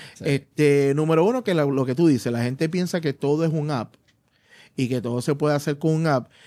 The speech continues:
Speaker 2: pero cuando tú contratas, cuando, eh, eh, yo lo pongo muchas veces de esta manera.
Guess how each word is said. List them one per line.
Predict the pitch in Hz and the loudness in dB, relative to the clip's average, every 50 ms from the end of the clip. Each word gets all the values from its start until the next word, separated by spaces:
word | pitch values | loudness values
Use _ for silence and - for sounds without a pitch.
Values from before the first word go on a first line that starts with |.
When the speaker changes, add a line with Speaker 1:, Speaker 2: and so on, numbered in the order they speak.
| - - - _ _ _ _ | -20 -20 -20 _ _ _ _
Speaker 2:
pero | - 147 143 147 143 139 143 _ _ _ _ _ | 0 2 4 4 2 2 0 _ _ _ _ _
cuando | - 151 143 143 143 143 143 139 139 139 139 131 - | -2 0 0 0 2 2 2 2 4 2 0 0 0
tú | - 147 143 | -4 -4 -2
contratas, | - 175 175 175 - 185 190 185 - 196 190 185 165 - - - _ _ _ _ | 0 -2 -2 0 0 0 0 0 0 0 -2 -2 -2 -6 -12 -18 _ _ _ _
cuando, | _ 165 165 175 180 196 - - _ _ _ _ _ _ | _ -2 -2 -2 -2 -4 -6 -14 _ _ _ _ _ _
eh, | - - - _ - | -14 -14 -14 _ -12
eh, | 202 170 | -6 2
yo | 196 233 247 | 4 4 4
lo | 247 240 | 4 4
pongo | 254 240 233 | 0 -2 -2
muchas | 226 226 226 - 226 202 | -2 -2 0 0 -2 0
veces | 196 214 214 - 156 | 0 -2 -2 0 -2
de | 147 | -2
esta | 139 147 - 147 139 | -2 -2 -2 -2 -2
manera. | 139 120 101 85 - - - | -2 -4 -6 -8 -10 -14 -18